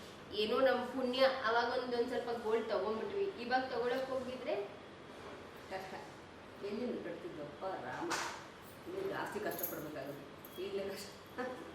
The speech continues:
Speaker 1: ಯಪ್ಪ, ಅದೇ.
Speaker 2: ಹೆಣ್ಮಕ್ಳಿರೋರ್ಗಂತೂ ತುಂಬ ಕಷ್ಟ.
Speaker 1: ಅಲ್ವಾ? ಪಾಪ ಹೆಣ್ಮಕ್ಳಿರೋರು ಮದ್ವೆಗೆ ಅಂತ ಒಂದಷ್ಟು ಒಡವೆ ಮಾಡಿಸ್ಕೊಂಡು, ಮದ್ವೆ ಮಾಡಿ. ಅಯ್ಯೋ,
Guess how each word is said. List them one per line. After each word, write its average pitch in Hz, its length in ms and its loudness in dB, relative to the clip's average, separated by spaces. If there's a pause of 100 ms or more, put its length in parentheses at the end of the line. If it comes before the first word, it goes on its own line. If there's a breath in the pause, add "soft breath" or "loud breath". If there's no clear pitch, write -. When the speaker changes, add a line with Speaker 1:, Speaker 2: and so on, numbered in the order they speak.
(120)
Speaker 1:
ಯಪ್ಪ, 180 200 -2
ಅದೇ. 156 640 -4 (1080)
Speaker 2:
ಹೆಣ್ಮಕ್ಳಿರೋರ್ಗಂತೂ 208 880 0
ತುಂಬ 180 240 -2
ಕಷ್ಟ. - 600 -8
Speaker 1:
ಅಲ್ವಾ? 202 200 -2
ಪಾಪ 202 520 0
ಹೆಣ್ಮಕ್ಳಿರೋರು 208 1120 0 (680)
ಮದ್ವೆಗೆ 214 440 2
ಅಂತ 214 200 2
ಒಂದಷ್ಟು 214 420 0
ಒಡವೆ 185 300 0
ಮಾಡಿಸ್ಕೊಂಡು, 190 1000 0 (340)
ಮದ್ವೆ 180 400 4
ಮಾಡಿ. 180 800 2 (2250)
ಅಯ್ಯೋ, 277 320 4